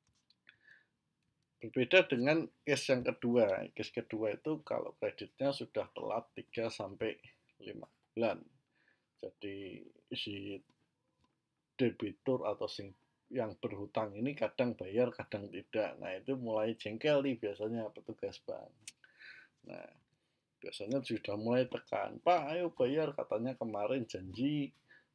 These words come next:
mau bayar hari ini, kok sampai sekarang belum ada, eh,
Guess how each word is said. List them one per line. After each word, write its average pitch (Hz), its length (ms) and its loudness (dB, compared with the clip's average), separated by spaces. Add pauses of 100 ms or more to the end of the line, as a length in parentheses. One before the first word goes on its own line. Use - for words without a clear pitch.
(140)
mau 117 160 2
bayar 110 400 2
hari 101 400 -4
ini, 127 320 0
kok - 160 -4
sampai 107 240 -6
sekarang 117 480 -4
belum 98 240 -8
ada, 113 480 -4 (720)
eh, 50 320 -10